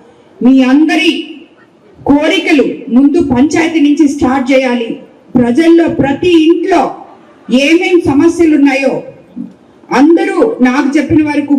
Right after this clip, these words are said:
మంచినీళ్ళు ఒకటైతే ప్రతి ఊర్లో శ్మశానం సమస్య కూడా ఉంది. ఈ సమస్యలు నేను ఇక్కడ అధికారులు అందరూ ఉన్నారు. ప్రతి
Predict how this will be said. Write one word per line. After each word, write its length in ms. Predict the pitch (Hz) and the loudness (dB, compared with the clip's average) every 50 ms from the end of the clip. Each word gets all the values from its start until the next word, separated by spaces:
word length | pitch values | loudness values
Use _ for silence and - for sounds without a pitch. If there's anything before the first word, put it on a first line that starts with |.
| 254 | 2
మంచినీళ్ళు 440 | 247 277 277 - 320 320 302 294 285 262 | 2 2 2 2 2 0 0 0 -2 -2
ఒకటైతే 440 | 254 269 269 254 262 269 294 294 262 165 - - - - - _ _ _ - | -4 -2 -2 -2 -2 -2 -2 -2 -2 -4 -4 -8 -12 -20 -20 _ _ _ -4
ప్రతి 280 | 269 277 277 - 339 311 277 294 349 | -2 -2 0 0 0 2 2 2 2
ఊర్లో 260 | 359 359 359 339 285 214 233 - | 2 2 2 2 0 -2 -4 -2
శ్మశానం 560 | - 254 254 254 - - 339 339 359 381 381 349 - 330 | 0 0 0 2 2 0 0 0 0 -2 -2 -2 -2 0
సమస్య 340 | 302 285 294 285 - 302 254 277 | 0 0 0 -2 -2 -2 0 0
కూడా 140 | 285 269 247 254 | 2 2 2 0
ఉంది. 220 | 240 226 240 285 339 339 - - - - - - _ _ _ _ _ _ - | 0 0 0 -2 -2 -2 -6 -10 -18 -20 -20 -20 _ _ _ _ _ _ 0
ఈ 140 | 254 320 349 330 - - | 2 2 2 0 0 0
సమస్యలు 560 | 294 285 294 359 370 339 - 392 370 320 254 220 160 175 | 2 2 2 2 0 -2 -2 0 2 2 2 2 0 0
నేను 200 | 240 269 294 285 302 | 0 0 2 2 0
ఇక్కడ 200 | - 294 269 247 226 - - - - - - - - - - _ - - - | 0 -2 -2 -2 -2 -4 -6 -12 -18 -20 -20 -20 -20 -20 -20 _ -20 -14 -8
అధికారులు 480 | 240 - - - 370 370 359 339 349 320 | -4 -4 -2 -2 -2 0 2 2 4 4
అందరూ 260 | 294 302 330 320 320 294 277 | 4 4 4 4 2 2 2
ఉన్నారు. 340 | 285 302 302 277 247 262 330 453 466 - - - - - - - - _ _ _ - - | 2 2 2 2 0 2 2 0 -4 -4 -8 -16 -18 -20 -20 -20 -20 _ _ _ -4 -2
ప్రతి 340 | 277 277 285 269 - 415 | -2 -2 -2 -2 -2 -4